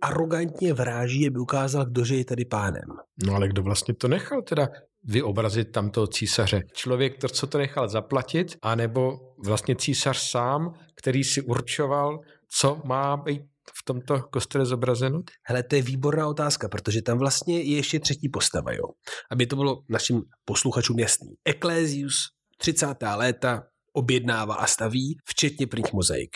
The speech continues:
Speaker 1: Julianus Argentarius platí. Justinian je zobrazen jako vládce, ale ten, kdo tamto Justiniana asi chtěl, je čtvrtý hráč. Jmenuje se Maxentius,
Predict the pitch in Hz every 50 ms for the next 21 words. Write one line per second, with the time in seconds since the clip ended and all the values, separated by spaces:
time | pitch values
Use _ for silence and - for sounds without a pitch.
0 | - - 110 123 143 156 165 175 175 170 170 175 151 - 143 135 127 135 127 123
1 | 131 127 123 120 123 120 - - - - 123 - - - - - - _ 143 151
2 | 170 156 - - - 170 160 151 147 147 151 156 165 175 165 131 123 135 127 135
3 | 135 139 127 139 147 147 147 135 117 113 - 131 127 127 - _ _ _ _ _
4 | _ - 101 90 - - - - - - - - - - _ _ _ - 123 127
5 | 131 127 120 110 - - _ _ _ _ _ _ _ - 165 175 170 165 156 147
6 | 131 - - 120 117 131 135 151 151 - - 165 160 156 156 156 156 - - -
7 | - - - - - 214 214 160 113 - - - _ _ _ _ _ _ _ _
8 | _ _ _ - 120 - - - - 156 147 - - 175 139 139 151 143 131 127
9 | - - - - _ _ _ _ _ 123 120 127 127 - 113 92 87 - - 120
10 | 104 92 - - 71 - -